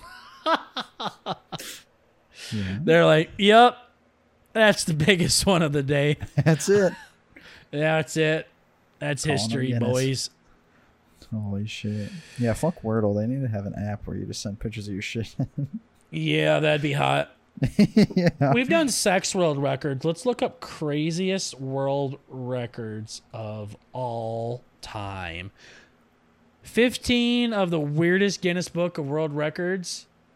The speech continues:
Speaker 1: that won't believe, that you won't believe actually exist. Number fifteen.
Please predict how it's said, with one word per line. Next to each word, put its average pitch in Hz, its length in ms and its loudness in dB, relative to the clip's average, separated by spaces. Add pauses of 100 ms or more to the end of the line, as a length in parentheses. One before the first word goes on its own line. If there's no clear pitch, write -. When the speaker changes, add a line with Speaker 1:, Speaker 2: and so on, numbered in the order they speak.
(100)
Speaker 1:
that 160 200 -2
won't 151 500 -2
believe, 160 460 -2
that 156 100 0
you 156 140 -2
won't 190 180 -2
believe 180 200 0
actually 180 360 0
exist. 175 360 0
Number 156 200 0
fifteen. 143 500 -4